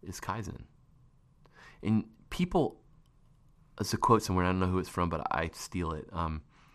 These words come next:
people underestimate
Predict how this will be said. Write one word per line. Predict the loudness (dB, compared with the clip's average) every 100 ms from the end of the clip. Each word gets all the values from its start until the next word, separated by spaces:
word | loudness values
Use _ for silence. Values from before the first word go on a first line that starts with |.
| -20 -20 -20 -20 -20 -20 -20 _ _ _ _ 2
people | 2 4 4 2 0 -8 -20 _ -20 -20 _ -20 2
underestimate | 8 8 8 6 6 4 4 2 -2